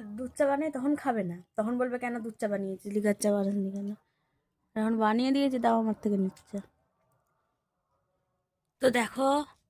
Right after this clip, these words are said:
এখন মিঠু এখানে লজেন্স খাচ্ছে,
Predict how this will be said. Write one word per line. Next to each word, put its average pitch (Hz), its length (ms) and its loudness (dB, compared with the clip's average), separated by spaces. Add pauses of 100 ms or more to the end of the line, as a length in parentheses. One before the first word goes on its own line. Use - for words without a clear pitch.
(440)
এখন 240 220 2 (100)
মিঠু 233 200 4 (100)
এখানে 247 200 0 (120)
লজেন্স 233 380 2 (140)
খাচ্ছে, 226 400 0